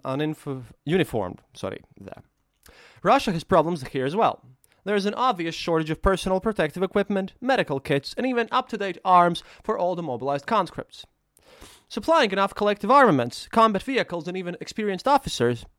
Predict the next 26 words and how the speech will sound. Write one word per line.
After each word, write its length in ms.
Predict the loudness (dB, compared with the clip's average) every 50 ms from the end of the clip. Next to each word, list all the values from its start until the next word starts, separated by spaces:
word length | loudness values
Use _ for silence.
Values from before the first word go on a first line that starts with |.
| _ -2
in 80 | 0 2
case 300 | 2 2 2 2 0 0
of 40 | 0
a 40 |
larger, 540 | 2 4 4 4 2 2 -2 -2 -2 -2 -2 0
large 220 | 0 0 0 0
number 260 | 0 -2 -2 -2 -2 -4
of 100 | -4 -4
new 120 | -6 -6
formations 640 | -4 -4 -2 0 2 2 0 0 -2 -4 -4 -4 -6 -10 -20 -20 -10
suddenly 340 | -6 -4 -4 -2 -4 -4 -4
created, 440 | 0 2 2 2 0 -2 -6 -8 -10 _ _ _ _ _
may 100 | -4 0
all 160 | 0 2 2 0
present 320 | -2 -2 -2 -2 -2 -2
further 300 | -2 -2 0 0 0 2
problems. 560 | 6 8 8 8 8 4 0 -10 -12 -18 -20 _ _ _ _ _ _ _ 2
Under-equipped 480 | 4 4 4 4 4 2 0 -4 -4
brigades 420 | -2 0 2 2 2 2 2 0 0
and 80 | -2
divisions 480 | -2 -2 -2 -2 0 0 0 -2 -2 -2 0
are 160 | 2 2 2
certain 400 | 2 2 2 2 2 0 -4 -10 -12 _ _ _ _ _
to 80 | -16 -14
stay 380 | -10 -6 -4 -4 -2 -4 -4 -4
inoperable 720 | -2 0 2 2 2 4 4 2 4 4 2 0 0 -6